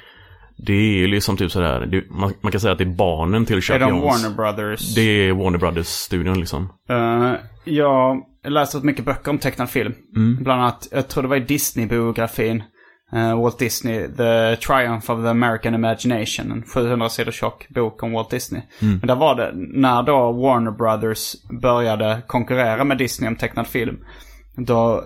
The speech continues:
Speaker 2: det var rätt intressant, för de var såna sluskar liksom. Di-, Disneys studios var väldigt välsmord organisation. Det var väldigt rent, städat och,
Speaker 1: Mm.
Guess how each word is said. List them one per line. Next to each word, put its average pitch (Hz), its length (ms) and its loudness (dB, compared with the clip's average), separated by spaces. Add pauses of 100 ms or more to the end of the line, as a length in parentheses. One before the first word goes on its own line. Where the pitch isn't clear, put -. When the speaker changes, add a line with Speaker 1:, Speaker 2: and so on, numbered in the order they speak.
Speaker 2:
det 131 120 -4
var 127 100 2
rätt 127 160 0
intressant, 127 460 0
för 127 60 -6
de 127 180 2
var 123 80 0
såna 151 220 0
sluskar - 880 0
liksom. - 440 -8
Di-, 147 220 -2
Disneys 135 800 -2
studios 131 680 0
var 135 120 0
väldigt 123 380 0
välsmord 127 1160 2
organisation. 120 800 0
Det 113 60 -4
var 117 100 0
väldigt 113 280 -4
rent, 139 440 2
städat 123 880 0
och, 113 140 2
Speaker 1:
Mm. 95 160 0